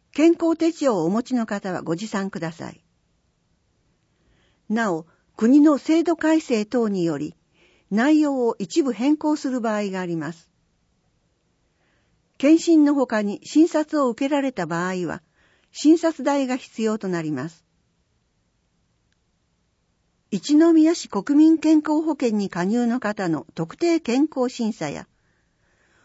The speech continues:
主に七十五歳以上の方の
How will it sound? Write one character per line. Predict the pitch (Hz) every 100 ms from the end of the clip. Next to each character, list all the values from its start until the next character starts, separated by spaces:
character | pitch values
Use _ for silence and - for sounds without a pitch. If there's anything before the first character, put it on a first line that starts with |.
| _ _ 262
主 | 294 277
に | 190 147
七 | 175 247 320
十 | 311 240
五 | 180
歳 | - 269 311
以 | 302
上 | 254 214
の | 196
方 | 180 - 151
の | 156